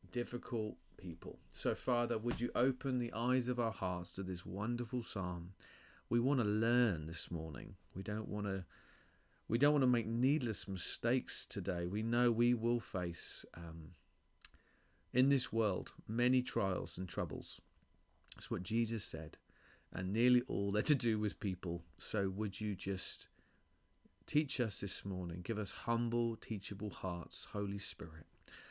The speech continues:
Amen. So right at the beginning, he says, um, "Do not fret because of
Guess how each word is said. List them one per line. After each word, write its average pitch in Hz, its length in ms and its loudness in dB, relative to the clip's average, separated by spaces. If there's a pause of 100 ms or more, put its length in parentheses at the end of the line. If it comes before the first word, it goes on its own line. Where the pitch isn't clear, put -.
(560)
Amen. 95 460 -2 (1000)
So 143 300 8
right 170 280 4
at 143 40 -6
the 131 80 -4
beginning, 120 600 2
he 120 180 0
says, 120 540 2 (680)
um, 98 480 -2 (300)
"Do 160 260 6
not 156 260 -2
fret - 580 -4 (260)
because 113 360 0
of 101 140 -2